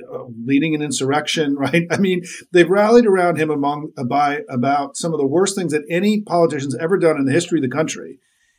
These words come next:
And now what it seems like is the defining issue of maga isn't an issue like abortion or gay rights. It's defending the leader of the tribe. And the fact that everyone in the Republican Party rallied to Trump in the last few weeks,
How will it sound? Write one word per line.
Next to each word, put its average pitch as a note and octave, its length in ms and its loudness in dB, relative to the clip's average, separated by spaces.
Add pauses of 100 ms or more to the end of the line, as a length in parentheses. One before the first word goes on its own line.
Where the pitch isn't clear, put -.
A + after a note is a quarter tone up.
(180)
And D#3+ 220 -4
now A3 340 2
what G3+ 160 2
it F3+ 120 0
seems G3 360 -2
like C#3+ 260 -4
is C3 140 -6
the D3 80 -8
defining G#3 760 2
issue E3+ 360 -4
of B2 100 -4
maga C3+ 640 -6 (360)
isn't A3+ 340 2
an D#3+ 140 -8
issue E3 300 -2
like D3 180 -2
abortion C3 760 0
or A#2 120 -2
gay B2+ 220 -6
rights. B2 480 -4 (360)
It's D3+ 180 -2
defending F3 580 -2
the D3+ 80 0
leader C#3 320 2
of B2+ 60 4
the B2+ 80 0
tribe. B2 400 -6 (600)
And D3+ 300 0
the C#3 80 -2
fact G#3 360 -2
that F3+ 200 -2
everyone A3 440 4
in G3+ 60 -2
the F3 80 -4
Republican D3+ 500 0
Party C3+ 340 0
rallied C#3 440 -2
to B2+ 80 -6
Trump A#2+ 300 -4
in A#2 60 -4
the B2 60 4
last B2 300 -2
few C#3 180 -2
weeks, E3 340 0